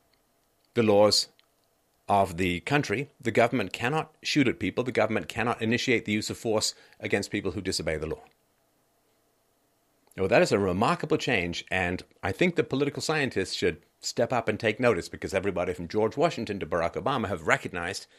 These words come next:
that the state is an agency of coercion. The state is an agency of force. It is the one social institution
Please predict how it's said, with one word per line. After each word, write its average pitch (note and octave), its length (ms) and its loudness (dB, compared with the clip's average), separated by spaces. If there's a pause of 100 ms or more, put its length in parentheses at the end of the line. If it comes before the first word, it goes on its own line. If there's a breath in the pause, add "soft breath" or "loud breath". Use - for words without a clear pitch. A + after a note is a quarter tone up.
(920 soft breath)
that G#2+ 420 4
the G#2 60 -2
state A2+ 280 2
is F#2+ 100 -4
an A2+ 120 -4
agency F2+ 520 -4
of G#2 180 0
coercion. G3 380 2
The - 80 -8
state G#2+ 280 0
is G2+ 120 -4
an F#2 100 -6
agency G2 460 -4
of F2+ 100 -6
force. - 360 0
It D#2 100 -8
is D#2+ 120 -10
the F2+ 60 -8
one F#2 200 -6
social - 380 -4
institution C3+ 580 -2